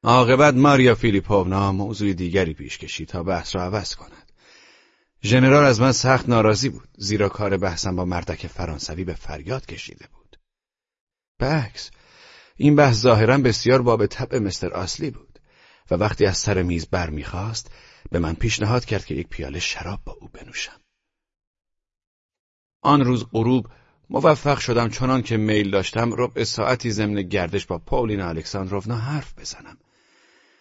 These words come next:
همه به پارک و ایستگاه رفته بودند. پاولینا روی نیمکتی جلوی فواره‌ها نشست و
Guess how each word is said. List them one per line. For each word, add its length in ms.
همه 220
به 120
پارک 320
و 40
ایستگاه 400
رفته 280
بودند. 400
پاولینا 380
روی 200
نیمکتی 520
جلوی 340
فواره‌ها 600
نشست 420
و 80